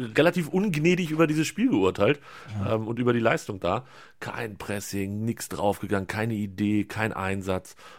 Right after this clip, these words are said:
Speaker 1: Und dass wir spielerisch nicht so die überragendsten sind, ist eh klar. Vielleicht war es einfach scheiße. Man, kann ja sein.
Speaker 2: Ja.
Speaker 1: Ich will das nicht ausschließen. Ich bin froh, dass ich zu Felix vor der, vor dem Spiel musste und nicht nach dem Spiel.
Speaker 2: Ja, das wär ja noch, das wär ja noch bescheuert.
Speaker 1: Das wär ja komplett unangenehm.
Speaker 2: Aber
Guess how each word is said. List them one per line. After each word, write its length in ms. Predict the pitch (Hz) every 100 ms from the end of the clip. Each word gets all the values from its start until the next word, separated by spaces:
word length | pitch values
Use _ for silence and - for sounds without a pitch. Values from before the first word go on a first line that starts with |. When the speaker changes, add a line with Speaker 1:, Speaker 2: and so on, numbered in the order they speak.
| -
Speaker 1:
Und 120 | -
dass 100 | -
wir 80 | 98
spielerisch 400 | - 120 117 113
nicht 140 | 110
so 80 | 107
die 80 | 101
überragendsten 600 | 98 95 95 139 135 113
sind, 200 | 117 117
ist 120 | 87
eh 140 | 76
klar. 320 | - 143 147 - - - - - - - - - - - -
Vielleicht 240 | - 214 160
war 80 | 214
es 60 |
einfach 200 | 254 254 220
scheiße. 340 | 269 247 101 -
Man, 200 | 113 131 - - - _
kann 120 | -
ja 80 | 175
sein. 200 | 175 175 - - _ - - - -
Speaker 2:
Ja. 100 | - - - _ _ - - - - -
Speaker 1:
Ich 60 | -
will 80 | 147
das 140 | 156
nicht 100 | 120
ausschließen. 280 | 113 131 92
Ich 40 |
bin 100 | 143
froh, 160 | 131 156
dass 120 | 160
ich 100 | 127
zu 80 | 131
Felix 420 | - 151 143 - -
vor 180 | -
der, 220 | 147 92 - -
vor 140 | - 147
dem 120 | 107
Spiel 280 | - 104 98
musste 240 | 95 -
und 100 | 107
nicht 120 | 98
nach 120 | 101 110
dem 80 |
Spiel. 260 | 87 - 85 - - - -
Speaker 2:
Ja, 340 | 98 92 85 -
das 180 | 90
wär 60 | 95
ja 100 | 90
noch, 160 | 92 -
das 220 | 98 -
wär 60 |
ja 60 | 95
noch 140 | 95
bescheuert. 400 | - - - -
Speaker 1:
Das 80 | 107
wär 100 | 98
ja 60 | 87
komplett 300 | - 85 90
unangenehm. 480 | 87 82 85 85 85
Speaker 2:
Aber 240 | 101 101